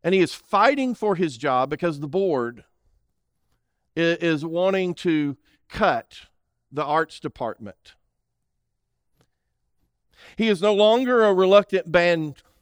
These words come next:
director. He believes in what he does, and he passionately defends his role and the importance of the arts in public education.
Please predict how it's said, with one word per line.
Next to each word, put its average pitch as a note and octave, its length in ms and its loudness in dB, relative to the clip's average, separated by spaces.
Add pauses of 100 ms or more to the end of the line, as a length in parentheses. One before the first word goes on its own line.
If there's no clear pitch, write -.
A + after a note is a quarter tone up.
(140)
director. C3 680 -6 (1700)
He A3 140 0
believes F#3+ 540 2
in F#3 100 0
what F3+ 220 2
he F3 180 -8
does, D3+ 360 0
and E3 200 -2
he D3+ 140 -6
passionately F#3+ 960 -2
defends G3+ 840 -4 (300)
his E3 280 -2
role C#3 680 -2 (1160)
and F3 200 0
the E3 100 4
importance D#3+ 960 -4 (400)
of D#3+ 160 0
the D3+ 120 -2
arts C#3+ 680 -2 (140)
in C#3+ 140 -10
public C3 360 -6
education. G#2+ 680 -10